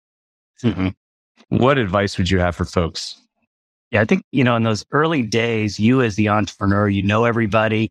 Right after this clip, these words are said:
Speaker 1: you're the energy and culture, you're hiring people, hopefully, that complement you, but probably have very similar values to you 'cause you know 'em. You're feeling it, you're making the mistakes, you're, you're terminating the ones that don't work, you're, you're really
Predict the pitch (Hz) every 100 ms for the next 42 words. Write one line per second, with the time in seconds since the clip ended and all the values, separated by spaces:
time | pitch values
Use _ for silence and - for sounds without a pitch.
0 | _ 104 113 117 113 110 117 110 113 107
1 | 101 - 107 - 123 110 95 - 107 107
2 | 101 - 101 101 110 110 - 95 - -
3 | 113 117 - 120 120 - 123 120 120 -
4 | _ _ _ - 120 - 196 185 139 113
5 | 117 110 120 120 - 117 107 101 95 101
6 | 104 101 - - - 101 - 117 139 135
7 | 165 101 - 123 107 - 135 131 131 127
8 | - 113 113 117 120 113 113 - 117 110
9 | - 101 101 - - 104 98 - 156 170
10 | 170 160 160 151 120 151 156 147 156 151
11 | - 104 101 - - _ - 113 110 143
12 | 139 120